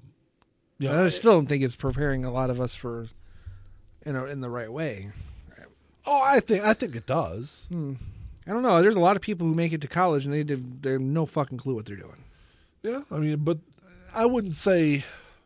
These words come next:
Speaker 1: I will say because the content is so different in college.
Speaker 2: Yeah.
Speaker 1: You know, I feel like you learn, obviously you learn more directed information in college because it's,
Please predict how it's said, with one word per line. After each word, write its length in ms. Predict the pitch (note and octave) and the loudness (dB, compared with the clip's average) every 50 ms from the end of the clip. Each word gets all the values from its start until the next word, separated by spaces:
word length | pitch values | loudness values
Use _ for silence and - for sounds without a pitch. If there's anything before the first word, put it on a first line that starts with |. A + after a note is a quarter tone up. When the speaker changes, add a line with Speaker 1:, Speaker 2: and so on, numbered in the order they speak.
| _ _ _ _ _ _ _ - | _ _ _ _ _ _ _ -2
Speaker 1:
I 140 | - A3+ B3+ | 2 4 4
will 180 | B3+ C4+ C#4 | 4 4 2
say 280 | G#3+ - - A#3 G#3+ G#3+ | 2 4 4 4 4 4
because 760 | F#3 G3 F3+ D#3 - G#3 G#3 G3 F#3+ F#3+ F3+ F3+ D#3+ - - _ _ _ _ _ _ | 2 -2 -4 -4 -2 0 2 2 4 2 2 0 -2 -6 -12 _ _ _ _ _ _
the 80 | - F3+ | -8 -8
content 680 | - - - - C4+ C#4 C#4+ C4 - - D#3+ B2+ - | -6 -8 -6 -2 0 0 0 0 -2 -2 -2 -4 -4
is 140 | B2+ A#2+ A2 | -8 -8 -6
so 160 | - - B2 | -4 -4 -4
different 340 | A#2+ A2+ A2 - - F#2 F2+ | -4 -4 -8 -10 -10 -12 -14
in 40 | E2 | -14
college. 540 | - F#2 D#2+ D#2+ E2+ E2 F#2 G2+ - - _ _ - - - | -14 -16 -16 -16 -20 -20 -20 -20 -20 -20 _ _ -20 -18 -18
Speaker 2:
Yeah. 100 | - - - - C#3 - _ _ _ _ | -16 -16 -16 -18 -18 -20 _ _ _ _
Speaker 1:
You 140 | D3+ D3+ D#3 | 0 0 0
know, 80 | D3+ | 2
I 140 | D#3 D#3+ E3 | 4 2 2
feel 220 | D#3 - A#3+ A#3 A3+ | 2 2 0 0 2
like 260 | A3 G3 D3+ - - | 2 2 0 0 -2
you 180 | G3 F3+ F3+ E3+ | -4 -2 -2 -2
learn, 920 | D3+ D3 C#3+ C#3 D3 D#3+ D#3+ E3+ F3 F3 E3+ E3 D#3+ D#3 D3 C#3+ C#3 C3 - _ _ _ _ _ _ _ _ _ _ _ _ _ - C3+ - - - | -2 -4 -4 2 4 6 6 6 4 4 2 2 0 0 0 -2 -4 -6 -8 _ _ _ _ _ _ _ _ _ _ _ _ _ -12 -10 -10 -8 -2
obviously 400 | D#3+ F3 F#3+ G3+ F#3 - - F#3+ | 0 0 2 2 -2 -2 -2 0
you 80 | F3 E3 | 2 2
learn 540 | D3 C#3+ D#3 D#3+ E3 E3+ D#3+ D#3 D3 C#3+ - _ _ _ _ _ _ _ _ _ _ _ _ _ _ _ _ _ | 4 4 4 4 4 2 2 0 -2 -4 -8 _ _ _ _ _ _ _ _ _ _ _ _ _ _ _ _ _
more 360 | C#3+ C3 C#3 D#3 F#3 G3+ F#3+ | -2 2 4 6 6 6 4
directed 680 | D#3 A#2 D#3 E3 D3+ C3 D3 D#3 E3 - - E3 D3+ | 4 2 0 0 2 2 2 2 0 2 2 2 2
information 760 | D#3+ D#3+ D#3 D#3+ - - C#3 C3 C3+ C3+ C#3 C3 - C#3+ B2+ A#2 | 2 0 0 0 0 -4 -4 -2 -2 -2 -2 -2 -4 -8 -10 -8
in 180 | A#2+ B2 A#2 G#2 | -10 -10 -10 -8
college 600 | - - D3+ E3 D#3 B2 G#2 F#2+ F2+ F2 F2+ - | -6 -4 -4 -2 -2 -4 -4 -6 -8 -12 -12 -10
because 400 | A#2 A2+ - C#3 C3 A#2+ A2 B2 | -10 -6 -4 -2 -2 -2 -4 -6
it's, 400 | A#2 B2 A#2+ - - - - | -8 -8 -8 -8 -12 -16 -16